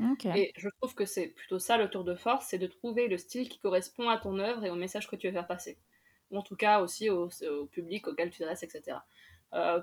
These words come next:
Speaker 2: par exemple, que ce soit entre, bah, Persona, Lude Mantis septième, donc ma fanfiction, et Les Fleurs d'Opale, j'ai trois styles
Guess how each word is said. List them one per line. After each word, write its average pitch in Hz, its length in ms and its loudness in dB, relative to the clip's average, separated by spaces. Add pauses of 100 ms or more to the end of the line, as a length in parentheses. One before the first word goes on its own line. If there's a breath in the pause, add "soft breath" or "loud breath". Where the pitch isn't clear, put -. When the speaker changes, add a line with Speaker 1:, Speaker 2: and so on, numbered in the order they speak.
Speaker 2:
par 180 140 8
exemple, 233 280 4
que 226 120 2
ce 208 160 0
soit 226 260 6
entre, 190 500 2
bah, 147 160 -2
Persona, 208 600 2 (340)
Lude 190 300 -2
Mantis 208 220 -2
septième, 202 300 -2
donc 170 140 -4
ma 160 300 -6
fanfiction, 208 540 -8
et 196 80 0
Les 190 100 -2
Fleurs 175 140 -4
d'Opale, 226 440 4
j'ai 185 160 -4
trois - 180 -4
styles - 320 -4